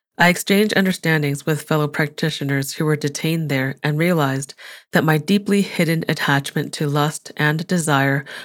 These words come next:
was the main reason for the extended persecution. My husband hadn't put money in my account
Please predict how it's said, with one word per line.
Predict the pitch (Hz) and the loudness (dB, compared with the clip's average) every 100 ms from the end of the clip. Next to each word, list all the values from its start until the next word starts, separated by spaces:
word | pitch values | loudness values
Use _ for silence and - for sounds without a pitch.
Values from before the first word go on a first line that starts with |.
| - | 0
was | 170 180 | 4 4
the | - | 2
main | 185 160 160 | 2 2 2
reason | 151 143 139 143 | 0 0 0 -4
for | 139 151 147 | -2 0 0
the | 147 | 0
extended | - - - 160 151 143 | -2 -4 -2 0 0 -4
persecution. | - 147 - - 170 165 - 139 131 - - - - - | -4 -4 -4 -6 -4 -4 -4 -6 -6 -12 -18 -18 -8 0
My | 175 | 2
husband | 185 190 185 156 | 4 2 0 -2
hadn't | - 175 190 185 | 0 2 2 -2
put | - 165 | -4 -4
money | 147 147 143 | -2 0 0
in | 131 139 | -2 -2
my | 143 135 | 0 0
account | 135 131 - 131 139 - | -2 -4 -4 -4 -4 -10